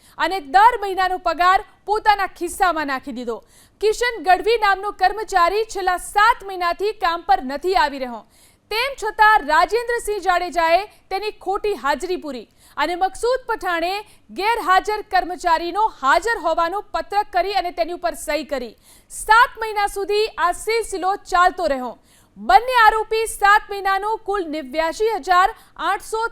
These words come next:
તોતેર રૂપિયાનો પગાર પોતાના ખિસ્સામાં સેરવી ગયા. જો કે, હોસ્પિટલના આરએમઓએ બંને વિરુદ્ધ સરકારી નાણાંની ઉચાપત કર્યાની બી ડિવિઝન પોલીસ સ્ટેશનમાં ફરિયાદ નોંધાવી છે.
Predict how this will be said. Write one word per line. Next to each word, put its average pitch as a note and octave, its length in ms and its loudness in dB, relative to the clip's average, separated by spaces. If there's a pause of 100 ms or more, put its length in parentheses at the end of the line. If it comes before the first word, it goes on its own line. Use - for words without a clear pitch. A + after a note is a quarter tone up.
તોતેર F#4+ 380 -4
રૂપિયાનો F#4 380 -2
પગાર E4+ 460 2 (260)
પોતાના G4 420 0
ખિસ્સામાં F4+ 580 -2
સેરવી C#4 340 -6
ગયા. A3+ 280 -4 (400)
જો F#4+ 160 -2
કે, A4+ 120 -4
હોસ્પિટલના G4+ 960 0
આરએમઓએ F#4+ 540 2
બંને F4+ 440 -2
વિરુદ્ધ F#4+ 320 -6 (280)
સરકારી F#4+ 680 2
નાણાંની F#4+ 360 0 (100)
ઉચાપત F#4 520 -2
કર્યાની F#4+ 440 0
બી F4 280 -2
ડિવિઝન G4 440 -4
પોલીસ F4 240 -8
સ્ટેશનમાં F#4 680 -2 (240)
ફરિયાદ F4+ 380 4
નોંધાવી B3+ 400 -8
છે. - 320 -10